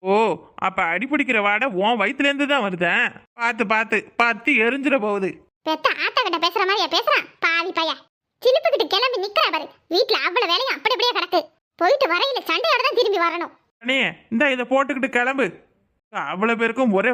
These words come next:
Speaker 1: வயித்தெரிச்சலா இருக்கு. சே, சே, சே, சே. புருஷன் பொண்டாட்டி சந்தோஷமா எங்கேயும் கிளம்பி போக முடியலையே.
Speaker 2: அட, ஏன் கலை தேவையில்லாத சண்டை வாங்குற? கம்முனு இரு. கலையா கலை, கொலை.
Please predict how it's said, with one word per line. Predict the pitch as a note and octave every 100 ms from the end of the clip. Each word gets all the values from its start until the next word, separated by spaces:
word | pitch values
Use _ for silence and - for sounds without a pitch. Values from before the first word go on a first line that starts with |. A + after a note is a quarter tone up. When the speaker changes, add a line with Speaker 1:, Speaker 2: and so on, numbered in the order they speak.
| E3+
Speaker 1:
வயித்தெரிச்சலா | F3 B3 E4 D4+ D4+ C4
இருக்கு. | A3 F#3 F3+ - _ _
சே, | G3+ G#3+ A#3
சே, | B3
சே, | F#3+ D#3
சே. | C#3 - - _ -
புருஷன் | G3 D4+ E4+
பொண்டாட்டி | B3 A#3 D#4+ E4
சந்தோஷமா | F#3+ F#3+ D#4 E4 E4+ C4
எங்கேயும் | G3+ D4 F4+ G#3
கிளம்பி | G3+ C#4 F#4
போக | F#4 F4
முடியலையே. | C#4+ B3+ B3+ A#3+ A3+ A#3 - _
Speaker 2:
அட, | D4 G#4 C#4
ஏன் | F#4 D#5+
கலை | A4+ G#4
தேவையில்லாத | - D#4 G4 E4+
சண்டை | D#4+ D4+ D4+
வாங்குற? | C4 B3+
கம்முனு | C#4 G#4+ A#4+
இரு. | D4+ C#4 _ _
கலையா | D4 D4+ G4 C#4+
கலை, | D4 E4
கொலை. | - E4